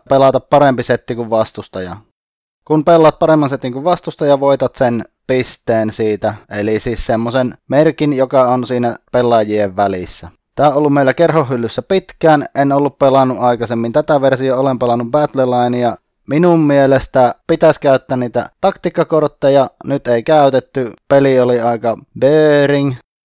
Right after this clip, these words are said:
Jotkut sanoo, että ei taktiikkakorteilla, minä sanon, että kyllä taktiikkakorteilla.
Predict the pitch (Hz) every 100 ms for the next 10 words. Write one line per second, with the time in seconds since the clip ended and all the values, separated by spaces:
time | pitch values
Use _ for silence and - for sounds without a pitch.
0 | _ 131 143 165 - 147 139 127 - 120
1 | 151 147 143 - 147 139 131 131 127 131
2 | 127 127 135 123 120 110 101 98 151 147
3 | 131 127 - 139 131 - 127 117 123 123